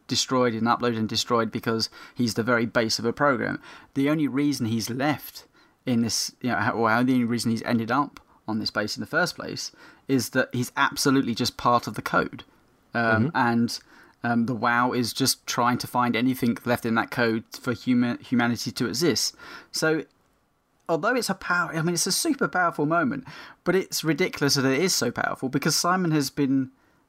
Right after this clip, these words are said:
Speaker 1: messed around with so much of his entire life, but each time it's clearly just been deleted. Like, he doesn't have any memories of,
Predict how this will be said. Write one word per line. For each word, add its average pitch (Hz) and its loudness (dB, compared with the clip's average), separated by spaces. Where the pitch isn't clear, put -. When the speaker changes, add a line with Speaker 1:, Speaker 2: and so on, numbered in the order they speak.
Speaker 1:
messed 156 2
around 151 2
with - -6
so 170 2
much 156 0
of 110 -6
his 110 -4
entire 120 0
life, 113 -2
but 143 2
each 151 2
time 127 2
it's 120 -4
clearly 127 0
just 117 -6
been 127 0
deleted. 117 -2
Like, 120 0
he 123 0
doesn't 123 2
have 120 -2
any 120 0
memories 127 2
of, 117 -6